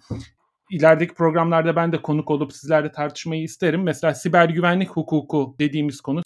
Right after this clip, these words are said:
bizim Sabancı'da bir dönem boyunca ondan fazla derste anlattığımız bir konu aslında. Yani çok geniş konular bunlar. Detaylı bir şekilde incelenmesi de her biri ayrı ayrı zevkli olan konular. Tabii ki çok isterim ilerleyen bölümlerde de farklı konuları tartışmak.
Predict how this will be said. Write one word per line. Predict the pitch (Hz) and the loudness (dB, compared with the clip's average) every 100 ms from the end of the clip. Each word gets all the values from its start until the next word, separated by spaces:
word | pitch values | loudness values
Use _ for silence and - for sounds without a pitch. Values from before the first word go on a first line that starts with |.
| _ | _
bizim | 147 151 | -8 -6
Sabancı'da | - 143 147 127 131 151 - _ - | -4 -4 -4 -4 -6 -6 -8 _ -8
bir | 151 170 147 | -2 0 0
dönem | 147 147 143 | 0 0 0
boyunca | 139 131 131 175 190 - | 0 0 -2 -2 -4 -4
ondan | 156 151 170 170 | -2 2 2 2
fazla | 156 135 143 127 | 0 0 -2 2
derste | 143 135 - 190 190 - _ - | 2 0 -4 -4 -4 -8 _ -4
anlattığımız | 151 160 147 - 156 151 185 - | 0 2 0 0 -2 -2 -2 -4
bir | 185 | -6
konu | 175 - 170 160 117 | -4 -2 0 0 -4
aslında. | 131 120 - 135 123 | -12 -12 -8 -6 -4
Yani | 131 135 135 | -2 -2 -4
çok | - 170 - | -6 -8 -8
geniş | 139 143 165 165 - - | -6 -4 -4 -6 -10 -6
konular | 143 135 131 127 | -4 0 0 0
bunlar. | 127 131 175 208 - _ - | -2 -2 -2 -4 -12 _ -4
Detaylı | 151 151 160 160 170 | -4 0 0 0 -2
bir | 156 | -4
şekilde | - 139 139 135 185 196 - _ _ - | -4 -8 -8 -4 -4 -4 -12 _ _ -10
incelenmesi | 170 156 165 160 160 156 | -6 0 2 2 0 -2
de | 214 | 0
her | 214 - 190 165 | 0 2 2 2
biri | 165 156 | 0 2
ayrı | 156 165 | 2 2
ayrı | 165 160 196 | 2 0 0
zevkli | 165 156 - | 0 -2 -2
olan | 170 139 185 220 - | -2 0 -2 -4 -8
konular. | 170 156 147 120 - | -6 -2 -2 -2 -4
Tabii | 151 135 | -6 -6
ki | 139 | -10
çok | 160 143 | -12 -14
isterim | - - 127 | -12 -8 -6
ilerleyen | 120 120 120 120 117 | -4 -4 -4 -4 -6
bölümlerde | 117 117 117 113 120 | -8 -8 -8 -10 -12
de | |
farklı | 120 127 - | -10 -10 -12
konuları | _ 120 123 135 | _ -14 -14 -12
tartışmak. | 123 117 - - 110 _ | -14 -14 -18 -20 -20 _